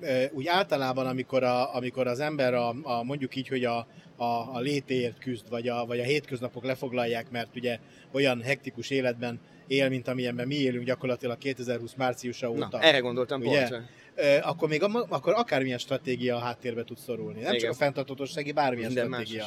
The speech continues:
Speaker 2: is.
Speaker 1: Nem akkor fogja nagy beruházásait elindítani, nem akkor fog termékváltásba gondolkodni, ö,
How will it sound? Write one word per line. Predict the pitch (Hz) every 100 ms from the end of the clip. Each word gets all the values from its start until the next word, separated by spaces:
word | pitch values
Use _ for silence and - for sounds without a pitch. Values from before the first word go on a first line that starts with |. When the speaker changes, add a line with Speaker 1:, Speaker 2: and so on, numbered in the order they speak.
| -
Speaker 2:
is. | - - -
Speaker 1:
Nem | 180
akkor | 160 147 131
fogja | 135 123
nagy | 135 151
beruházásait | 147 139 131 127 139 127
elindítani, | 131 127 117 127 151
nem | 151
akkor | 135 -
fog | -
termékváltásba | - 143 135 127 127 123 117 123
gondolkodni, | 123 120 117 123 110 117 110 - - - -
ö, | 135 127 127